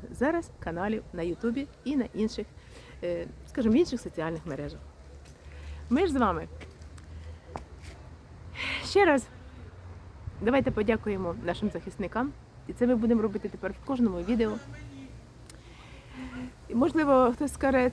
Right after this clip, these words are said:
«Це нічого не дає». Байдуже, хто що говорить, Бог бачить і знає. І ще хочу попросити вас, якщо у вас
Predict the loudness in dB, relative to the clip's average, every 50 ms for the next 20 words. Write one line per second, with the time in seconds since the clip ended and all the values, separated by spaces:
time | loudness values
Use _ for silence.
0 | 0 -2 2 4 6 6 8 8 8 6 6 6 6 6 6 6 6 6 4 4
1 | 0 -6 -12 -12 -12 -12 -12 -14 -16 -18 -18 -16 -16 -16 -16 -8 2 4 4 4
2 | 6 6 8 8 8 8 6 4 0 0 0 -2 -4 -10 -14 -16 -16 -16 -16 -16
3 | -16 -18 -18 -18 -18 -14 -2 4 4 4 4 4 0 -2 -2 -4 -6 -10 -14 -12
4 | 0 0 0 0 2 -2 2 2 4 4 4 2 2 0 -2 -6 -2 2 2 2
5 | 2 2 0 -2 -2 -6 -8 -8 -8 -6 -6 -6 -6 -6 -8 -12 -18 -20 -20 -20
6 | -16 -16 -16 -16 -16 -18 -20 -20 -20 -20 -20 -20 -20 -20 -20 -20 -20 -20 -20 -18
7 | -12 -2 4 6 8 10 10 8 8 6 4 2 0 2 2 2 4 4 2 0
8 | 0 -2 -2 -2 -6 -12 -20 -20 -20 -20 -20 -20 -18 -18 -18 -18 -18 -18 -16 -16
9 | -16 -16 -16 -16 -16 -16 -16 -16 -16 -16 -16 -16 -16 -16 -16 -12 -12 -10 -12 -12
10 | -14 -16 -18 -18 -16 -16 -16 -14 -12 -12 -10 -10 -10 -12 -12 -12 -10 0 0 0
11 | 2 4 0 2 2 0 -2 0 -2 0 -2 -4 -4 -6 -6 -6 -8 -10 -10 -10
12 | -10 -10 -10 -10 -10 -10 -10 -8 -10 -8 -8 -8 -8 -8 -8 -8 -8 -8 -8 -10
13 | -10 -12 -12 -12 -14 -16 -16 -16 -14 -10 -10 -10 -8 -8 -6 -2 0 0 0 4
14 | 6 6 6 8 8 6 6 4 2